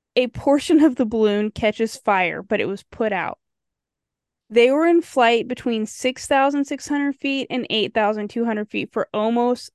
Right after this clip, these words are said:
thirty minutes, and it was roughly eighteen degrees outside. So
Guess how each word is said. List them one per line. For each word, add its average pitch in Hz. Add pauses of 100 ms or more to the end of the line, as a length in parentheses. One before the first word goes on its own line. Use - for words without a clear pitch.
thirty 214
minutes, 196
and 208
it -
was 202
roughly 196
eighteen 196
degrees 180
outside. 170
So 214